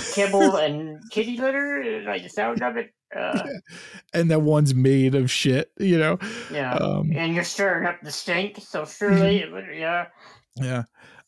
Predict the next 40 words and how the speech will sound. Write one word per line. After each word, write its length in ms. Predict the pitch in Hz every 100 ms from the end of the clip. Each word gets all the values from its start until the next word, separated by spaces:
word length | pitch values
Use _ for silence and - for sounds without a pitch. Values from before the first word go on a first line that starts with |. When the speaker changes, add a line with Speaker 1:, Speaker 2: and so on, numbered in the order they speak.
| -
Speaker 2:
I 100 | 147
forget 380 | 175 160 175 196
if 160 | 185
it 160 | 185 165
was 360 | 151 147 127 -
Tyrese 840 | - 143 139 123 127 135 - 120
or 220 | 113 117
the, 320 | 113 104 104 104
the 100 | 113
cop 380 | 110 - 107 104
who 140 | 117
was 160 | 104 101
playing 580 | - 113 101 101 101 104
Tyrese's, 840 | - 117 113 104 104 - 104 98 98
uh, 380 | 92 92 95 113 _
you 100 | 113
know, 220 | 101 95 - _
partner 380 | - 113 107 104
or 60 | 101
whatever. 420 | 101 101 98 98
That's 260 | 98 110 -
Speaker 1:
Mm-hmm. 160 | 185 214 208 _ _ _
Speaker 2:
their 200 | 139 117
whole 200 | 104 117
bit. 300 | 107 113 104
There's, 200 | 107 104
like, 180 | 104 104
two 420 | - 120 107 101 104
tough 240 | - 110 -
guy 220 | 101 101
cops 360 | - 107 104
chasing 360 | - 104 98 101
after 240 | 92 90 101
him, 140 | 95
and 120 | 101
one 140 | 107 110
of 60 |
them 140 | 104 98
is 100 | 98
Tyrese, 560 | 104 98 104 98 -